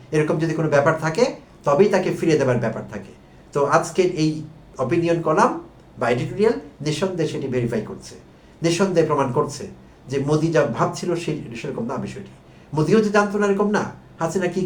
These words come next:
করছিল কী করেনি সব মোদি জানতো। মোদির শিখিয়ে দেয় অনেক কাজই হাসিনা করেছে, ইন্ডিয়ার এজেন্ডাই বাস্তবায়ন করেছে, but না জানার ভান করছিল। কিন্তু এই স্টেটসম্যানের মতো পত্রিকা বা এরকম অন্যান্য মিডিয়াগুলো যদি তাদের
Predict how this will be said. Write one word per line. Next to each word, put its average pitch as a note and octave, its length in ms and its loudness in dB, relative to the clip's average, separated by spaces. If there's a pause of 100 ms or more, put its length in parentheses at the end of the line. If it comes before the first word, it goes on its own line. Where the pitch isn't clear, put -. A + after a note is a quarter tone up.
করছিল F3+ 280 -2 (140)
কী F3+ 80 -2 (100)
করেনি E3+ 260 2 (380)
সব G#3+ 120 4 (100)
মোদি C3 220 -2
জানতো। G2 220 -6 (340)
মোদির F3+ 280 6
শিখিয়ে G3+ 300 6
দেয় G#3 160 4
অনেক G3+ 180 0
কাজই G#3+ 240 4
হাসিনা G#3 280 -2
করেছে, - 260 -6 (720)
ইন্ডিয়ার F#3 280 6
এজেন্ডাই G3+ 340 6
বাস্তবায়ন A#2+ 400 -2
করেছে, G2 260 -10 (340)
but F3 180 2
না F3 120 6
জানার D#3+ 260 2
ভান E3+ 120 2 (100)
করছিল। - 260 -10 (400)
কিন্তু F3 220 4 (160)
এই E3 80 4 (180)
স্টেটসম্যানের F3 580 2
মতো C3+ 200 -4
পত্রিকা C3+ 360 -4 (460)
বা D3+ 100 4
এরকম C#3+ 200 2 (120)
অন্যান্য E3+ 300 2 (120)
মিডিয়াগুলো E3 500 4
যদি C3 200 -4
তাদের C#3+ 200 2